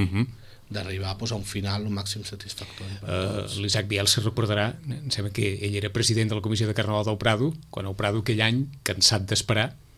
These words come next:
Speaker 2: Vam marxar.
Speaker 1: veu marxar precisament en,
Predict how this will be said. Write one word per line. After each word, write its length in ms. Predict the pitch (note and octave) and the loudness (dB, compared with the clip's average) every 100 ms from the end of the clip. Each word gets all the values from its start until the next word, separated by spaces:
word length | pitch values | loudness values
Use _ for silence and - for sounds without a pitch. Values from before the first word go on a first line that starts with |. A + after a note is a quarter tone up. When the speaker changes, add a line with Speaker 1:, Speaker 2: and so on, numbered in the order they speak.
| - - | -20 -14
Speaker 2:
Vam 160 | G#2 G2+ | -8 -4
marxar. 520 | G2 F#2+ G2 - G2+ F#2 | -2 -2 -2 -4 -2 0
Speaker 1:
veu 160 | G2 | 2
marxar 480 | G2 G#2 - A2 C#3+ - | 2 4 4 4 2 -2
precisament 600 | A2 A#2+ A#2+ A#2 E3 D3 | 2 4 6 6 6 2
en, 220 | G#2 | 0